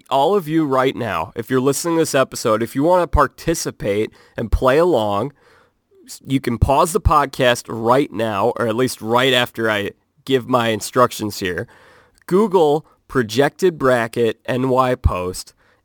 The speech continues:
and print off the bracket that they have right there. I've printed a few off for, to help me track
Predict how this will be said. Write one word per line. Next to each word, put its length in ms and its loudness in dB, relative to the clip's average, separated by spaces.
and 160 -4
print 380 2
off 260 2
the 120 -4
bracket 500 -4
that 160 -10
they 220 0
have 500 0
right 400 -2
there. 380 -6
I've 260 0
printed 360 0
a 60 2
few 340 -2
off 380 2
for, 180 -20
to 180 -12
help 240 0
me 380 -2
track 500 -2